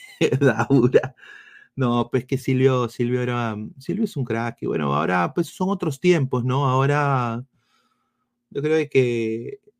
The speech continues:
a mí me da mucho gusto de que Silvio tenga una comunidad que, que lo quiera, que, que lo siga y que lo siga a todos lados. O sea, él solito, fácil, si hiciera lo que es, hace mister Pete,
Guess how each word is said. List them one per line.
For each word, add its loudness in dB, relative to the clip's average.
a -2
mí 2
me 2
da 2
mucho 0
gusto 0
de -2
que 0
Silvio 0
tenga -2
una -4
comunidad -2
que, -2
que -2
lo -2
quiera, 0
que, -8
que -6
lo -4
siga -2
y -8
que -6
lo 0
siga -2
a -4
todos 0
lados. -6
O -20
sea, -10
él 0
solito, 0
fácil, 0
si 0
hiciera 4
lo 4
que 6
es, -4
hace 0
mister -2
Pete, -6